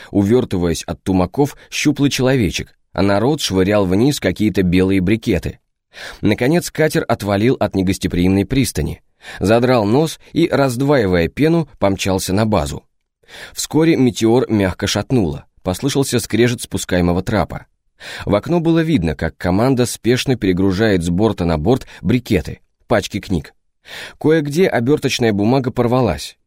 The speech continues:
и стала видна обложка с глянцевым Налимовым, бредущим по грудь во ржи. Пострадавший паренек, придерживая оторванный ворот куртки, ни с кем не здороваясь, быстро пошел по салону на доклад в люкс, откуда выставили взъерошенную мисс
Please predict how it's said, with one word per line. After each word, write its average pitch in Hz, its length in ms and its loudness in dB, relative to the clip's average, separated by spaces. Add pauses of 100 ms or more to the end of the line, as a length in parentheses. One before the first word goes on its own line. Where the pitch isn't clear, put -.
(200)
и 95 100 0
стала 156 340 2
видна 131 340 2
обложка 131 640 0
с 107 80 -4
глянцевым 101 640 0
Налимовым, 107 640 0 (120)
бредущим 107 640 0
по 92 160 0
грудь 80 280 -2
во 92 140 0
ржи. 78 340 -4 (720)
Пострадавший 151 680 0
паренек, 135 500 2 (180)
придерживая 110 640 2
оторванный 95 560 0
ворот 101 300 0
куртки, 147 480 -2 (180)
ни 120 140 4
с - 80 -6
кем 156 180 0
не 151 80 4
здороваясь, 127 720 2
быстро 127 500 0
пошел 113 360 -2
по 110 100 -4
салону 101 460 2
на 101 120 2
доклад 87 380 0
в 92 80 -2
люкс, 98 380 -2 (200)
откуда 90 420 0
выставили 123 520 0 (120)
взъерошенную 92 680 0
мисс 85 320 0